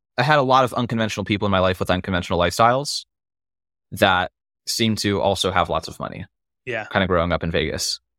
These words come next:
Speaker 1: So
Speaker 2: Oh, that's interesting. So
Speaker 1: But I only ever saw them in vacation mode, right? I never saw them working because
Speaker 2: True.
Speaker 1: so that's not the most accurate picture.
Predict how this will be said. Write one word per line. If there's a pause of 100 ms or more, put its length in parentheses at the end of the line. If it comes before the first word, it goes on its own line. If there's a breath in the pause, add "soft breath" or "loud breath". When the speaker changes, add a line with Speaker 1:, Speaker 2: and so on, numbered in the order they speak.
Speaker 1:
So
Speaker 2:
Oh,
that's
interesting. (540)
So
Speaker 1:
But
I
only
ever
saw
them
in
vacation
mode, (160)
right?
I
never
saw
them
working
because
Speaker 2:
True. (120)
Speaker 1:
so
that's
not
the
most
accurate
picture.